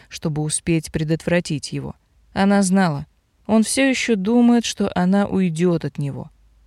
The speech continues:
как Анна. "Над чем работаешь?" спросил он как бы между делом.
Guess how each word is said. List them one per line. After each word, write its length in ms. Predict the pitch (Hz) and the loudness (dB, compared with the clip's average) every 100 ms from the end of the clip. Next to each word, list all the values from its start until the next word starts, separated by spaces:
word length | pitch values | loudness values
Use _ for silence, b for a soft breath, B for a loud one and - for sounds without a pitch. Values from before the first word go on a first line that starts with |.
| - | -6
как 240 | 156 147 - | -6 -4 -4
Анна. 380 | 156 131 - - _ _ _ _ _ _ - | -4 -6 -10 -18 _ _ _ _ _ _ -2
"Над 260 | 180 180 | 2 2
чем 280 | - 220 247 | 2 4 6
работаешь?" 720 | 220 170 151 139 185 226 - _ _ _ _ _ | 4 4 2 2 0 -2 -8 _ _ _ _ _
спросил 540 | - - 165 - 165 | -6 0 0 2 2
он 180 | 190 220 | 4 2
как 200 | - 185 | 2 0
бы 220 | 170 185 - | 2 0 2
между 420 | 180 180 170 185 | 2 2 0 -2
делом. 420 | 165 151 131 127 | -2 -2 -4 -12